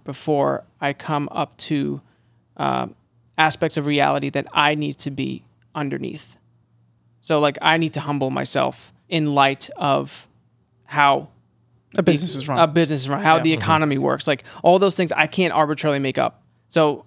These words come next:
Speaker 1: I can only go so far up until s-, the, um, pattern of reality is now above me that I need to be under. Um,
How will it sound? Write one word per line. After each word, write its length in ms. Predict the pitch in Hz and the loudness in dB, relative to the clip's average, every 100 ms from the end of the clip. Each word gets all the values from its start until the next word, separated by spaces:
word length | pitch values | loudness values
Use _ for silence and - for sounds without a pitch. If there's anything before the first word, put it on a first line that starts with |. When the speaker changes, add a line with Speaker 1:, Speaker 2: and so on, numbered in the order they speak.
| _ | _
Speaker 1:
I 120 | 165 | 0
can 140 | 160 160 | 0 2
only 260 | 180 190 | 2 2
go 160 | 175 170 | 4 2
so 160 | 156 156 | 4 -2
far 380 | - 160 151 - | 4 4 4 2
up 180 | 151 | -2
until 360 | 151 147 - 147 | -4 -2 0 0
s-, 160 | 131 - 240 147 | -2 -10 -18 -2
the, 260 | 151 147 - _ _ - | 0 0 -4 _ _ -2
um, 460 | 160 139 139 135 - _ _ _ - | 2 2 -2 -8 -14 _ _ _ -14
pattern 320 | - 170 175 165 | 4 6 6 0
of 140 | 143 | 0
reality 400 | 151 143 143 143 151 | 2 4 4 0 -4
is 80 | 143 | -2
now 380 | 143 135 139 - _ _ _ | -2 0 -2 -8 _ _ _
above 400 | 156 135 160 151 | -4 4 4 4
me 180 | 147 139 | -2 -2
that 120 | 135 | 0
I 100 | 135 135 | -2 -2
need 100 | 139 | -4
to 80 | 139 | -4
be 140 | 139 - | -4 -2
under. 440 | 147 139 - - - _ _ _ | -2 -2 -4 -8 -14 _ _ _
Um, 260 | 156 135 | -2 0